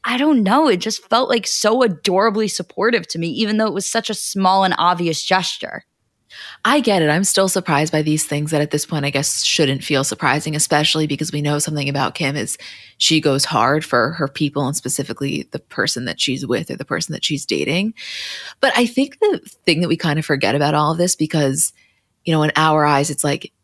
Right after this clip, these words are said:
Speaker 2: Kim is dating Pete. And even when we were talking about it at the Met Gala, like, it made sense that they were together, but it was clearly her moment. And he must just wake up in a constant state of, "Holy shit, I'm dating Kim Kardashian."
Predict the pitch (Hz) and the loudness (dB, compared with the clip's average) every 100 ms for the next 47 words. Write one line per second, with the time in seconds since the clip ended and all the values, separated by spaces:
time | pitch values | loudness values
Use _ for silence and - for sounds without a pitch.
0 | _ - 190 160 156 156 - 147 147 139 | _ -2 2 2 2 -2 -4 0 2 0
1 | 143 - 110 95 - 139 - - _ 170 | -4 -6 -4 -4 -4 -6 -10 -16 _ -2
2 | 156 147 151 143 139 151 156 147 135 135 | 0 0 2 0 2 0 0 0 0 0
3 | 147 139 - 127 139 135 151 175 180 185 | -2 -2 0 0 0 -2 -2 0 2 2
4 | 277 269 160 151 147 147 151 151 139 151 | 0 2 2 2 2 0 2 0 0 -2
5 | - - 175 165 156 - 147 147 131 123 | -4 0 2 2 0 -2 -2 0 -2 -2
6 | - - 139 - - - - 196 170 160 | -6 -6 -6 -10 -16 -14 -2 2 4 2
7 | - - 156 143 143 143 147 147 156 139 | 0 -2 0 0 2 -2 -4 -4 -4 -4
8 | - 147 - 131 - - - 131 156 - | -4 -4 -2 -2 -4 -8 -6 -4 -2 -2
9 | 139 135 202 - 170 175 73 - - - | -2 -2 -4 -6 -8 -8 -4 -2 -2 -4